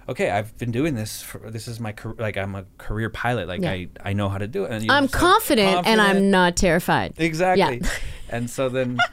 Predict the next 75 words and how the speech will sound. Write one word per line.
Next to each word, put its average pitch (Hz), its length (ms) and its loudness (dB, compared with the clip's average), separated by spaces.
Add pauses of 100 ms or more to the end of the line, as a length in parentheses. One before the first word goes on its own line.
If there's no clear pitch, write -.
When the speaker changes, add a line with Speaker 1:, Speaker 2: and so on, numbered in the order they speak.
(160)
Speaker 1:
yeah. 143 340 2
And, 147 140 2
and 190 140 4
then 196 100 2
at 196 80 2
the 180 100 2
end 196 120 2
of 196 40 -2
the 180 80 2
day, 131 200 2
they 123 80 4
ended 123 120 0
up 110 120 -2
using, 110 280 -4
like, 92 180 -4 (120)
two - 220 -6
seconds - 520 -8
of 95 140 -8
it 92 160 -12
in 104 140 -8
the, 98 160 -10
in 110 100 -8
the 101 80 -4
cut. 101 360 -8
But, 104 200 -2
um, 101 560 0
it 131 80 -6
was, 135 140 -4
yeah, 147 200 2
I 110 60 -6
got 123 160 -2
to 123 60 -8
fly 127 200 -2
the 127 80 -4
plane. 120 240 -4
I 117 60 -2
got 110 140 -6
to 104 80 -12
steer 104 340 -4
it. 85 100 -4
It 101 200 -8
felt 110 200 -4
like 107 140 -2
the 110 80 -2
most 104 380 2
intense 104 340 0
video 98 360 2
game 92 220 -4
I've 92 140 -4
ever 90 140 -4
played 107 180 -2
in 101 80 0
my 95 80 2
Speaker 2:
Yeah. 90 60 2
Speaker 1:
life. 92 420 -4
Speaker 2:
And 226 120 2
you 240 40 2
Speaker 1:
Uh, 233 40 0
Speaker 2:
didn't 208 200 2
die. 160 300 -2 (160)
Speaker 1:
and 104 100 -4
I 98 60 -4
did 98 120 -2
not 113 220 2
die. 101 360 0 (120)
And 104 300 0
Speaker 2:
That's 220 180 4
good. 466 140 4 (100)
<laughs> - 100 -18 (240)
Speaker 1:
Yeah. 165 180 0 (500)
Yeah. - 220 -6 (120)
So, 113 320 -2
but, 107 220 0
and 113 120 0
then 107 360 2